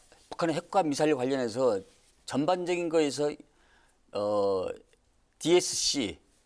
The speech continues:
또 저 뭡니까? 엠씨엠,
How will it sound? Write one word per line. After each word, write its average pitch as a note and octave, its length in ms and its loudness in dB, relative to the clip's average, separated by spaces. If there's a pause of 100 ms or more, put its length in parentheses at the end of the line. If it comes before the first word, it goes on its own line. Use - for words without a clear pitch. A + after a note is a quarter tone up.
(220)
또 C#3 420 4 (1600)
저 G#2+ 460 4
뭡니까? A2+ 600 -2
엠씨엠, C#3+ 520 2